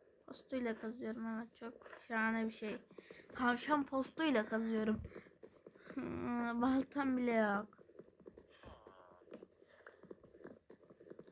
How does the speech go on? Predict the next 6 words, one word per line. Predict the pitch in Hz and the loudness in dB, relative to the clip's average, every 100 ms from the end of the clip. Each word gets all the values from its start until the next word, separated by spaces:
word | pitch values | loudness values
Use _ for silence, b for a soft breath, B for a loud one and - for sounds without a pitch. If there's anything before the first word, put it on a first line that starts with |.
| B B B | B B B
En | 320 | 2
azından | 302 247 247 269 277 | 4 4 2 2 0
crafting | 277 247 - 240 233 | 0 -2 -2 -6 -4
yapmama | 226 - 247 254 | -6 -6 -8 -4
gerek | 247 240 240 | -4 -4 -6
yok. | 202 | -10